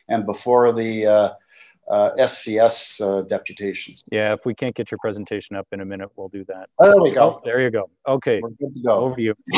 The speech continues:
Speaker 1: All right, ladies and gentlemen, Your Worship, councillors, thank you very much for your time. We'll try and make this very quickly. Uh, this evening, we would, uh, like council to consider a fourth alternative to staff report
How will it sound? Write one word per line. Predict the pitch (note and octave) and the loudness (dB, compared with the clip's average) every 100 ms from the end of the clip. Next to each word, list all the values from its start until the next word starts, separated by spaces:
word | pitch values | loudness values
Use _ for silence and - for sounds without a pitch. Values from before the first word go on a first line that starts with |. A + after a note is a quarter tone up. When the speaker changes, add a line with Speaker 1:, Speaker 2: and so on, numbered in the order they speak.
| - - - - - - - - - | 0 2 0 -2 -10 -12 -14 -10 0
Speaker 1:
All | C#3 C3+ | 4 6
right, | B2+ G2+ B2+ | 6 2 2
ladies | D#3+ G3 F#3+ | 4 6 4
and | E3 | 0
gentlemen, | D#3 D#3+ E3 D#3+ E3 - - _ _ | 4 4 6 4 2 -4 -18 _ _
Your | A#2+ B2 | -4 -2
Worship, | C#3 E3 - F3+ F3+ - _ _ _ _ _ _ _ _ | 0 0 0 -2 -4 -12 _ _ _ _ _ _ _ _
councillors, | - C#3+ C3+ D3 C3+ C3+ - - - | -4 -2 -2 -4 -4 -4 -10 -12 -6
thank | C3+ | -6
you | C3+ | -4
very | B2 B2+ | 0 2
much | B2+ B2 - | 2 0 -2
for | - | -2
your | A#2 A2+ | -2 -2
time. | - G#2+ G2 | -2 0 0
We'll | G2+ G2 | -2 -4
try | - A#2+ | -4 -2
and | A#2 | 0
make | A#2 A#2 | 0 0
this | - A2+ - | -2 -2 0
very | A#2+ A2+ | 2 2
quickly. | A2+ - - G2 F#2 - - - - - - - | 0 -6 -6 -6 -6 -10 -20 -20 -20 -18 -6 2
Uh, | C3+ C#3 | 4 6
this | C#3 C#3 | 4 4
evening, | F#3+ G3+ G3 E3+ E3 | 6 6 6 6 6
we | D3 | 6
would, | C#3+ C3+ C3+ C3+ - | 6 2 -2 -2 4
uh, | A#2 A#2+ A#2+ B2 - - | 6 8 6 4 0 -6
like | C#3 D3 C#3+ | 2 2 2
council | E3 D3 D3 D#3+ D#3 | 2 2 2 -2 -4
to | |
consider | - A#2 - D3+ C#3+ C#3 | -6 -8 0 2 2 0
a | C3 | -4
fourth | - - F3+ G3 F#3+ | -6 0 4 4 2
alternative | C#3 - D3 C#3 C3+ C3+ - | -2 -2 -2 0 0 -2 -6
to | - | -12
staff | - D3 D#3+ E3 | -4 2 2 2
report | D#3+ C3+ - A2+ A#2 | -4 -4 0 0 2